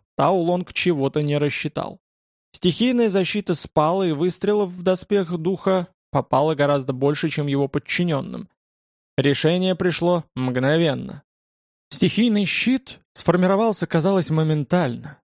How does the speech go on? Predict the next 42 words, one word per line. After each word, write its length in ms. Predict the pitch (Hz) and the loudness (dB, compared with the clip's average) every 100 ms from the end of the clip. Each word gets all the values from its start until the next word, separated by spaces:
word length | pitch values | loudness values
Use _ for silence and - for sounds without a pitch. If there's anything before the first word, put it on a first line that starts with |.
| _ _ - | _ _ 0
и 60 | |
размером 640 | 143 139 135 180 196 139 | 2 2 2 2 2 2
он 220 | 127 127 123 | 0 -2 0
был 200 | 147 143 | 0 0
не 180 | 143 | 0
меньше, 440 | 147 151 165 160 151 | 0 0 0 -2 -4
чем 260 | - 139 | -2 -4
тот, 320 | 123 151 202 - | -2 -2 -2 -2
который 560 | - 170 - 180 190 | -2 -2 0 0 0
когда-то 460 | 180 147 127 160 135 | 0 -2 -2 -2 -2
ставил 340 | - 165 160 | -2 -2 -2
Дьян 400 | 135 131 208 151 | -2 0 0 0
на 80 | 123 | -2
моих 300 | 127 131 123 | -2 -2 -2
глазах. 560 | 131 151 165 123 - _ _ _ _ _ _ _ | -2 0 -2 -4 -10 _ _ _ _ _ _ _
Им 200 | 233 294 | 2 2
я 140 | 247 185 | 2 0
смог 320 | - 180 - | 0 -4 -2
прикрыть 440 | 143 143 170 165 | -2 0 0 0
лорда, 540 | 139 175 139 123 113 - _ _ _ | 0 0 0 -4 -10 -16 _ _ _
и 60 | - | 2
его 360 | 151 139 143 170 | 2 2 2 2
же 100 | 147 | 2
я 120 | 135 | 0
отправил 440 | 127 135 135 160 | -2 -2 0 -2
в 120 | 143 | -4
противника, 760 | - 190 - 139 123 127 135 123 _ _ _ - | -4 -4 -2 -2 -2 -2 -2 -4 _ _ _ -2
тут 180 | 139 | 0
же 100 | 131 | 0
спрятавшись. 720 | 185 - 120 - - - - - _ _ _ _ | -2 0 -2 -4 -12 -10 -12 -14 _ _ _ _
Во 100 | 139 | 2
время 260 | 147 175 175 | 4 4 2
удара 360 | 165 175 202 196 | 2 2 2 0
пулемет 480 | 160 156 139 190 | 0 0 0 0
заткнулся 520 | 160 165 151 175 175 139 | 0 0 -2 -2 -2 -2
буквально 440 | 147 156 160 165 | -2 0 0 0
на 100 | 156 | -2
секунду 540 | 139 139 160 220 202 | -2 -2 0 0 2
и 80 | 180 | 2
продолжил 560 | 170 143 131 151 147 156 | 2 0 2 0 0 -2
строчить 520 | - 139 127 - 135 | -2 -2 -2 -4 -6
вновь. 380 | 131 151 123 | -2 -2 -2